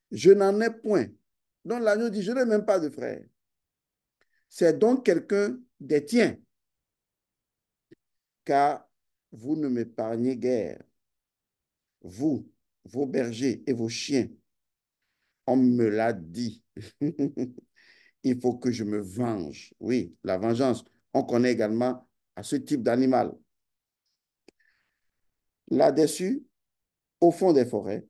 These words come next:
le loup l'emporte et puis le mange, sans autre forme de procès. En fait, je vous lis un peu cette, euh, cette fable pour vous amener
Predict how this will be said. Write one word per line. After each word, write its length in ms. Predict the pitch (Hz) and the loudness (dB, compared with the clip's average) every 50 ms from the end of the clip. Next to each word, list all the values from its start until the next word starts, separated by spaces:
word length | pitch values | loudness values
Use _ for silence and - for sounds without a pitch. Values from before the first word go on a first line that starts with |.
| _ _ _ _ _ _ _ _ | _ _ _ _ _ _ _ _
le 200 | - 120 127 127 | 0 4 4 6
loup 140 | 127 147 156 | 6 6 6
l'emporte 560 | 151 123 107 - - - 110 113 113 - _ _ | 6 4 2 0 -2 -2 -2 -2 -2 -6 _ _
et 80 | 107 110 | -4 -4
puis 460 | 110 - - 120 120 123 123 - - _ | -4 -4 -2 -2 -2 -2 -2 -6 -12 _
le 140 | 104 104 110 | -4 -2 -2
mange, 720 | 107 104 104 104 104 90 73 69 69 - - - - _ _ _ _ _ _ | -2 -2 -2 -2 -4 -4 -6 -8 -12 -14 -20 -20 -20 _ _ _ _ _ _
sans 360 | _ - - 120 123 107 92 | _ -6 -4 -2 -2 -2 -2
autre 180 | 98 98 98 - | -4 -6 -6 -6
forme 220 | - 113 110 110 | -6 -4 -4 -2
de 80 | 101 98 | -4 -6
procès. 420 | - - - 76 87 - - - _ _ _ _ _ _ _ _ _ _ _ _ _ _ _ _ _ _ _ _ _ _ _ _ _ _ _ _ - - - - - - _ _ _ | -6 -8 -14 -14 -14 -14 -20 -20 _ _ _ _ _ _ _ _ _ _ _ _ _ _ _ _ _ _ _ _ _ _ _ _ _ _ _ _ -20 -20 -20 -20 -20 -20 _ _ _
En 100 | 127 127 | -2 2
fait, 180 | 185 196 180 | 4 2 2
je 100 | 135 123 | 2 2
vous 180 | 131 131 165 190 | 0 0 0 -2
lis 380 | 165 131 135 131 117 92 101 107 - _ _ _ _ _ | 0 0 0 0 0 -4 -6 -14 -20 _ _ _ _ _
un 120 | 120 110 | -4 -4
peu 240 | 107 110 - 131 117 | -4 -2 0 0 0
cette, 480 | 110 110 - - 127 123 - _ _ - | 0 -4 -8 -10 -10 -10 -10 _ _ -8
euh, 220 | 98 87 82 - - - _ _ _ _ _ _ _ _ _ _ _ _ _ _ _ _ _ _ _ | -6 -6 -6 -10 -16 -20 _ _ _ _ _ _ _ _ _ _ _ _ _ _ _ _ _ _ _
cette 260 | _ - - - - | _ -10 -10 -10 -10
fable 560 | - - - 117 117 123 120 123 135 156 170 - _ _ _ _ _ _ _ _ _ _ _ _ _ | -16 -6 -2 2 2 2 2 0 -2 -6 -6 -10 _ _ _ _ _ _ _ _ _ _ _ _ _
pour 120 | - 160 | 2 2
vous 180 | 151 147 135 120 | 4 4 4 4
amener 300 | 110 104 107 110 123 | 4 4 4 2 2